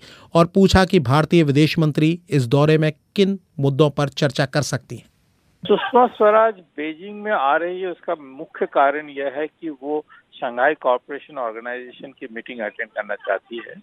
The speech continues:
Speaker 2: और इसके बाद जून महीने में प्रधानमंत्री भी चीन आएंगे और एससीओ के ministerial level या prime मिनिस्टर level meeting को attend करेंगे। अब सवाल ये आता है कि एससीओ meeting में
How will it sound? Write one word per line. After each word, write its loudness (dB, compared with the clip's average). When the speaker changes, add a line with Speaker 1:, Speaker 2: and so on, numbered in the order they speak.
Speaker 2:
और 2
इसके -4
बाद 4
जून -14
महीने -4
में -10
प्रधानमंत्री -10
भी -12
चीन -12
आएंगे -6
और 0
एससीओ -6
के -6
ministerial 0
level -4
या 0
prime -2
मिनिस्टर -8
level -4
meeting -16
को -10
attend -6
करेंगे। -20
अब -10
सवाल 4
ये 4
आता 2
है -2
कि -18
एससीओ -8
meeting -10
में -10